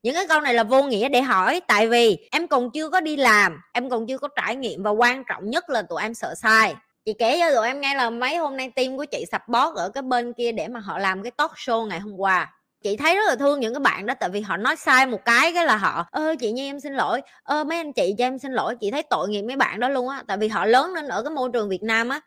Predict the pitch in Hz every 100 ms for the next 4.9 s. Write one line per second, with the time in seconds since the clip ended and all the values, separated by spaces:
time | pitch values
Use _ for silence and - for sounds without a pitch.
0 | _ - 302 247 240 311 370 285 202 226
1 | 220 - 185 294 294 226 262 277 240 226
2 | 135 - 208 247 180 - 240 247 302 247
3 | 202 226 214 226 233 254 254 123 202 311
4 | 277 190 214 226 185 247 - - 247